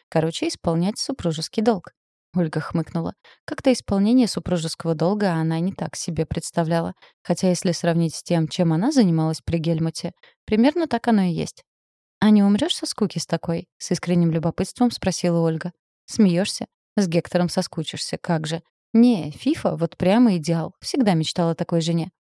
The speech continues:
«Ага», — хмыкнул Гектор. «На горшок ходил и мечтал». Колин только фыркнул.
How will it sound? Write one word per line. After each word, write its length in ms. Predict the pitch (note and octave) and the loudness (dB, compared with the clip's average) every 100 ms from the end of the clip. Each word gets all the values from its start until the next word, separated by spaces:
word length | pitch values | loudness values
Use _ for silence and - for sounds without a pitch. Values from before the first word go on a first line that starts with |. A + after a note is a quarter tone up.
| _ _ _ | _ _ _
«Ага», — 400 | G#3+ G3 E3+ F3 - _ _ | 2 4 4 2 0 _ _
хмыкнул 460 | - F3+ D3 E3+ E3 | 0 0 2 0 0
Гектор. 400 | D#3+ - D#3+ - _ _ - | -2 -4 -8 -10 _ _ 4
«На 100 | B3+ | 4
горшок 420 | F#3 - D#3+ - | 6 2 -4 -4
ходил 380 | - F3 G3 D4 | -2 -2 0 2
и 60 | |
мечтал». 440 | G3+ D3+ - D#3+ - _ _ _ - | 0 0 -4 -4 -6 _ _ _ -4
Колин 280 | E3+ E3 | -2 0
только 300 | D#3+ D#3+ - | 0 -4 -4
фыркнул. 460 | D#3+ E3 - E3 D#3+ | -4 -4 -4 -6 -8